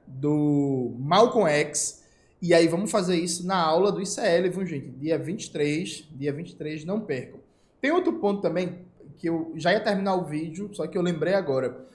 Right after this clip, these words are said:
Isso não significa negar a importância central da representatividade negra nos espaços de esquerda, porque, veja, há duas dimensões pra mim diferentes.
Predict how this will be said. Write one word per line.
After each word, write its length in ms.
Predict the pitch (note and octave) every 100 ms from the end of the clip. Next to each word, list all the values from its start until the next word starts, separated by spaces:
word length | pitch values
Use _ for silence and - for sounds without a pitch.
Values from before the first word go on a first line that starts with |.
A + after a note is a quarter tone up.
| _ _ _ -
Isso 240 | A3+ -
não 280 | A3 C4 F4+
significa 800 | E4+ A3 G#3 G3 G3+ G3+ A#3 -
negar 1200 | G3+ G3+ G3+ A3+ A#3 D3+ D3+ D#3 F3+ B3+ - - - _ -
a 360 | D#3+ E3+ -
importância 920 | G#3+ C#4+ - B3 G#3+ - - F#3 F#3 F#3
central 640 | - D#4 D4+ C#4 F3+ F#3
da 60 | F3+
representatividade 1080 | F3 F#3 F3+ F#3+ F#3+ F3+ E3+ D#3+ D3+ C#3+ B3 -
negra 880 | E3 D3+ D3 D3 C#3+ E3 A3+ D#4
nos 240 | E3+ F3+ G3+
espaços 440 | G#3+ - G3 -
de 80 | G#3+
esquerda, 520 | C#4 - D#3 C#3 A#2
porque, 240 | - - D#3+
veja, 360 | D3 C3 A2+ -
há 120 | - E3
duas 680 | D#3 D#3 G3 B3 B3 -
dimensões 460 | D3+ F#3 F#3+ F3+ F3
pra 160 | G3+ F3
mim 180 | E3+
diferentes. 920 | D#3 E3 - A#3+ B3 C#3+ A#2 - -